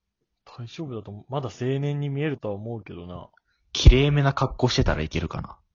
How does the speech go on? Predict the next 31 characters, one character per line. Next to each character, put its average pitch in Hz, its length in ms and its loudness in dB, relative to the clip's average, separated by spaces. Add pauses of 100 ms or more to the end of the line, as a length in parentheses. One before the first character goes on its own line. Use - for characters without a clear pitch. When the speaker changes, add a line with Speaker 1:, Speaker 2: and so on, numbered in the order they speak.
(540)
Speaker 1:
綺 135 160 -10
麗 135 180 -4
め 131 120 -4
な 123 100 -4
格 123 200 -6
好 123 180 -6
し 165 60 6
て。 220 240 2 (400)
Speaker 2:
<laughs> 247 480 -2
爽 113 300 4
や、 143 160 4
爽 143 300 4
や 170 100 4
か 117 260 4
な 92 120 -2
感 104 220 -2
じ 101 80 0
の 98 100 0
格 107 220 -2
好 123 80 4
や 110 60 6
っ - 40 -6
た 104 100 0
ら 98 60 4
ま 90 100 0
だ 82 80 0
い 85 80 -2
け 92 100 -2
る 87 80 -4
か - 100 -8
な。 - 160 -12